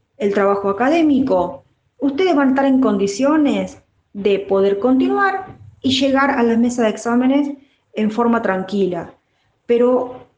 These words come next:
ahora más que nunca depende de ustedes.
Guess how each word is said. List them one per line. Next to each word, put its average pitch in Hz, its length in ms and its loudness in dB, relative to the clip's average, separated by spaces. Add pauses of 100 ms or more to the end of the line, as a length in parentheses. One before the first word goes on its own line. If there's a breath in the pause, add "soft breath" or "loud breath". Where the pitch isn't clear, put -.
ahora 349 400 2
más 254 380 0
que 269 100 2
nunca 269 400 2
depende 180 440 -4
de 175 80 -6
ustedes. 165 680 -8